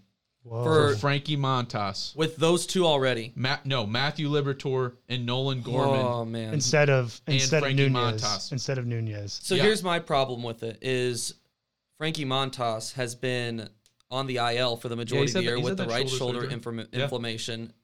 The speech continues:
Speaker 3: You're, you're paying for a half season for this guy and nothing more. That's what you're ge-, getting when you're giving up two of your top
Speaker 2: I,
Speaker 3: prospects.
Speaker 2: I think we can re-sign him.
Speaker 1: I think we can
Speaker 3: No,
Speaker 1: too.
Speaker 3: no, that's, that's a whole nother conversation
Speaker 2: Sure.
Speaker 3: then.
Speaker 2: No, I, I get it, but I'm,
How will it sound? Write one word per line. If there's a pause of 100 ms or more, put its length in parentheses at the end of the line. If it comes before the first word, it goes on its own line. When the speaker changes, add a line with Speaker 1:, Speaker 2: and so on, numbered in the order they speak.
(100)
Speaker 3:
You're,
you're
paying
for
a
half
season
for
this
guy
and
nothing
more. (420)
That's
what
you're
ge-,
getting
when
you're
giving
up (280)
two
of
your
top
Speaker 2:
I,
Speaker 3:
prospects.
Speaker 2:
I
think
we
can
re-sign
him. (380)
Speaker 1:
I
think
we
can
Speaker 3:
No,
Speaker 1:
too.
Speaker 3:
no,
that's, (100)
that's
a
whole
nother
conversation
Speaker 2:
Sure.
Speaker 3:
then.
Speaker 2:
No,
I,
I
get
it,
but
I'm,